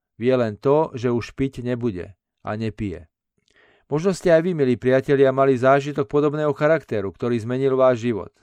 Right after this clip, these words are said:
Neviete, čo sa udialo, no zabralo to. Bol to dar. Takto Boh pracuje v životoch tých,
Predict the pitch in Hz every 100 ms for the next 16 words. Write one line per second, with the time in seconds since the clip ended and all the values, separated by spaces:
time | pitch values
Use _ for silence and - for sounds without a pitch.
0 | _ _ _ - 147 170 175 156 160 -
1 | 147 160 160 147 123 95 92 110 117 131
2 | 120 113 110 101 90 - - _ _ _
3 | _ _ 147 175 185 131 117 87 - _
4 | _ _ _ _ _ _ 139 156 - 170
5 | 165 - 139 135 139 127 110 120 120 117
6 | 101 - 139 151